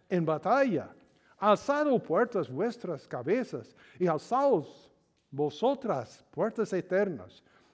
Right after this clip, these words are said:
y entrará el Rey de Gloria." ¿Quién es este Rey de Gloria?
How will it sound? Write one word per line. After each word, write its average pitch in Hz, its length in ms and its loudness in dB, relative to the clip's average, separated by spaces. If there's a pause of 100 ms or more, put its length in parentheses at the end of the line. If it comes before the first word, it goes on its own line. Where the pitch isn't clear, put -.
y 120 200 -8
entrará 170 600 -4
el 127 160 -4
Rey 160 240 0
de 143 120 -2
Gloria." 135 460 -4 (600)
¿Quién 196 320 0
es 147 180 -6
este 160 380 -4
Rey 120 340 -6
de 123 200 -6
Gloria? 190 840 -2